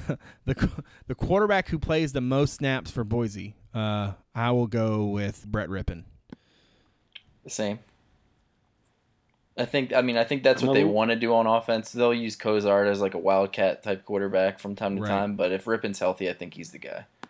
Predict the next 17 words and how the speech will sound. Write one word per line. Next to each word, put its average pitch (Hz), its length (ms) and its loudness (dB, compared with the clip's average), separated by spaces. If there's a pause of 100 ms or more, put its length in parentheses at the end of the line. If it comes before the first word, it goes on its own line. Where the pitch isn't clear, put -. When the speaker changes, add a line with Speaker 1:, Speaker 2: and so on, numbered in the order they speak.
(1120)
Speaker 3:
I, 113 220 -6
I'm 151 160 6
gonna 175 120 8
go 117 140 6
Cozart. 92 400 2
I 90 120 0
just 95 140 -4
think 98 160 -4
it's 98 120 -10
gonna 101 120 -6
play 98 200 -2
a 95 40 0
lot 95 160 -2
like 101 180 -6
that 98 100 -4
Indiana 101 400 -4
game. 85 240 -8